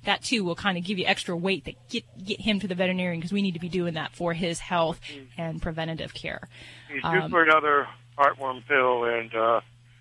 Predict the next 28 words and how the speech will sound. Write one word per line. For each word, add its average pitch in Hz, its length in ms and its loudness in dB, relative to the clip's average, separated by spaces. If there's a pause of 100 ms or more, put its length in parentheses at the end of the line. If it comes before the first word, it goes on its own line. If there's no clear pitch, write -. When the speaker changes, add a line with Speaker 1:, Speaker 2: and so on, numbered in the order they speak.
(100)
Speaker 2:
uh, - 20 -2
I 120 300 4
haven't 123 240 0
dewormed 127 360 -2
him 117 120 -8
in 113 80 -6
a 110 60 -6
while. 117 380 4
I 107 100 0
guess 117 240 -4
I 117 120 -4
should - 160 -10
start 123 220 -6
doing 113 220 -10
that 127 240 0
before, 117 320 -20
you 117 60 -16
know, 113 360 -10 (140)
before 127 220 -2
I - 20 0
get 123 220 -6
to 110 120 -18
it. 110 100 -18
Speaker 1:
Absolutely. 180 800 -8 (560)
Absolutely. 185 580 -4
Now, 254 200 8
and 262 180 8
then 262 160 8